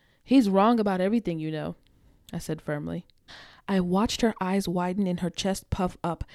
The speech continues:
as she listened to my critical words ring in our pew. She motioned for me to speak softer so others wouldn't hear me.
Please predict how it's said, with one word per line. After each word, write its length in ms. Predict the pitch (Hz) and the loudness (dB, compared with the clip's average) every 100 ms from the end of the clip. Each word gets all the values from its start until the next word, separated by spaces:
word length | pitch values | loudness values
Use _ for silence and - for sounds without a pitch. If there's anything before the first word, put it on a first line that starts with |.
| - - | -20 -8
as 120 | 185 180 | -2 0
she 160 | 180 | 0
listened 420 | 180 202 254 220 202 | 2 2 2 2 0
to 100 | 185 | -2
my 120 | 175 | -2
critical 400 | - 202 202 190 | 2 2 4 2
words 320 | 180 175 170 | 4 4 2
ring 240 | 160 175 | 0 0
in 140 | 170 170 | 0 -2
our 140 | 170 | -6
pew. 340 | - 180 160 165 _ - _ _ _ _ _ - | -4 -4 -2 -6 _ -20 _ _ _ _ _ -2
She 160 | - | 4
motioned 540 | 214 214 240 - 214 - | 6 6 4 4 2 2
for 120 | 196 | 2
me 180 | 190 180 | 2 0
to 140 | 185 | -2
speak 280 | - 208 196 | -4 -4 -4
softer 460 | - 180 170 170 | -6 -6 -6 -6
so 180 | 165 170 - | -6 -6 -2
others 280 | 170 170 | 0 0
wouldn't 240 | 160 156 160 | -2 -6 -2
hear 160 | 214 | 0
me. 240 | 202 - | 0 -4